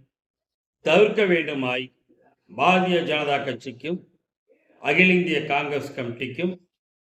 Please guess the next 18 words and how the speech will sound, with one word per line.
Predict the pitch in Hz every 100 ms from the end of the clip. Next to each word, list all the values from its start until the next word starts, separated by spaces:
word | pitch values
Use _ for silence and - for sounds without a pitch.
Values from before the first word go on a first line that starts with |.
| _ _
தேர்தல் | 156 175 165 151
ஆணையம் | 139 131 123 143 196 _ _ _ _ _ _ _
நோட்டீஸ் | - 147 170 139 131
அனுப்பியுள்ளது. | 120 101 110 107 104 104 _ _ _ _ _ _ _ _
ஏறக்குறைய | 98 139 180 190 180 175 190 196 214 220 - _ _ _ _ _ _ _ _ _
ஆறு | 147 185 220 202
கட்டங்கள் | 190 180 196 220
முடிந்து | 180 180 180
விட்டது. | 165 147 139 123 123 - _ _ _ _
இன்னும் | 156 185 180
கொஞ்சம் | 180 175 175 165
ஒரே | 147 151 170
ஒரு | 185 180
கட்டம் | 160 151 147
தான் | 156 151
இருக்கு, | - 160 143
ஏழாவது | 139 165 156 139
கட்டம் | 123 120 135 180